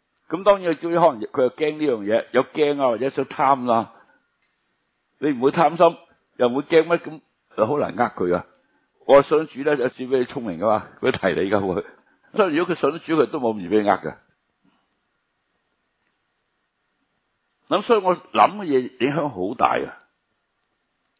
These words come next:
就諗錯咗。所以啲又要輔導啊，又要咩，又要睇心理等等。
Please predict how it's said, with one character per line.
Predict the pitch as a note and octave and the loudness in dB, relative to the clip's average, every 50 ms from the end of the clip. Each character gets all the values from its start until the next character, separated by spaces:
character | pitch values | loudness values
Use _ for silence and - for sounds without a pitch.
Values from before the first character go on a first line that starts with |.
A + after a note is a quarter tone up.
| _ _ _ _ _ _ _ _ _ _ _ _ _ _ _ _ _ _ _ _ | _ _ _ _ _ _ _ _ _ _ _ _ _ _ _ _ _ _ _ _
就 | - C#3+ B2+ | 0 2 4
諗 | A#2+ G#2+ C#3 E3+ | 4 4 2 2
錯 | - B2+ C3 A#2 G2+ | 0 0 0 0 2
咗。 | F#2 G2+ B2 - - _ _ _ _ _ _ _ _ _ _ _ _ _ _ - | 0 -2 -2 -2 -4 _ _ _ _ _ _ _ _ _ _ _ _ _ _ -4
所 | - F#3 F3 | 0 2 2
以 | E3+ | 2
啲 | E3+ F3+ E3+ - - | 2 -2 -2 -2 -2
又 | G#2+ G#2+ A2 | -2 -2 -2
要 | A#2 B2 | -2 -6
輔 | - _ - F#2 F#2+ F2+ | -12 _ -14 -14 -12 -8
導 | - F2+ | -6 -4
啊， | F2+ G2 G#2 A2 G2 G2+ G2 - | 0 2 2 2 2 0 -2 -2
又 | G#2 G#2 | -4 -4
要 | A2 | -2
咩， | A#2+ B2 B2 G#2+ - - | 0 2 2 2 2 0
又 | F2+ F#2 | -2 -2
要 | F#2 - _ _ | -2 -4 _ _
睇 | - F2 G2+ | -8 -8 -8
心 | - - A#2 G2+ A2 | -4 -6 -6 -6 -2
理 | A2 G2+ G2 - _ _ _ _ _ _ - | -4 -4 -4 -4 _ _ _ _ _ _ -2
等 | G#2+ G#2+ G#2+ | -2 2 4
等。 | G#2+ | 4